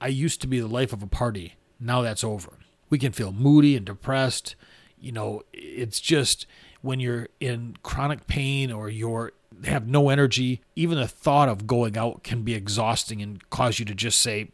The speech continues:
"It's not even worth it." And it also can play into strained relationships. You know, when you look at partners that you might have, if you're not able to continue to carry on,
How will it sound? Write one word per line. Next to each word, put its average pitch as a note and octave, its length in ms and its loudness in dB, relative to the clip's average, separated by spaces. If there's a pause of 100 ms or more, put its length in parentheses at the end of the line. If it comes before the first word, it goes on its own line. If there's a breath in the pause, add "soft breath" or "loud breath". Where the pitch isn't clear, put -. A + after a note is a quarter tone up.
(180)
"It's - 280 -4
not A2+ 160 0
even G#2 260 -4
worth G#2+ 260 -4
it." - 200 -14 (400)
And C#3+ 100 0
it D3+ 100 2
also F3 340 2
can A#2+ 180 -4
play C3+ 240 0
into B2+ 180 -2
strained C#3+ 380 0
relationships. C3+ 960 -2 (140)
You C3+ 140 -4
know, B2+ 220 0
when C3+ 280 -4
you C3+ 120 0
look F3 200 2
at D3+ 120 0 (360)
partners D3+ 500 0
that B2 220 -4
you B2 60 -4
might A2+ 240 -6
have, G2+ 400 -6 (240 soft breath)
if C#3 460 -4
you're C#3+ 280 0
not E3 220 4
able C#3+ 260 2
to B2+ 80 -4
continue C3 420 -2
to B2 60 -4
carry A#2+ 360 -2
on, B2 400 -2